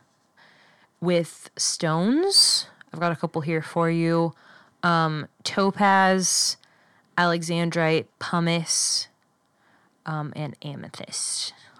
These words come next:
are all airy stones. Let's move on to fire.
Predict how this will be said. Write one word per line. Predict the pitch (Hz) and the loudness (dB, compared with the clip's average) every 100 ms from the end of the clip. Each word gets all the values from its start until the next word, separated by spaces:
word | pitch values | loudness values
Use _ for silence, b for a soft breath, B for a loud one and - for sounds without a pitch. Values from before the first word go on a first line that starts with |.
| B | B
are | - 156 | -6 -6
all | 151 147 139 139 143 - _ _ _ _ - | -6 -6 -8 -10 -12 -18 _ _ _ _ -8
airy | 156 151 143 139 135 127 | -6 -4 -4 -6 -8 -10
stones. | - 147 - - - - - - b b b b b | -12 -12 -12 -14 -14 -8 -6 -8 b b b b b
Let's | 208 202 | -2 0
move | 240 202 | 0 4
on | 185 190 185 | 4 4 -2
to | - 170 | -4 -4
fire. | 156 - 175 143 127 123 - | -6 -6 0 0 0 -4 -8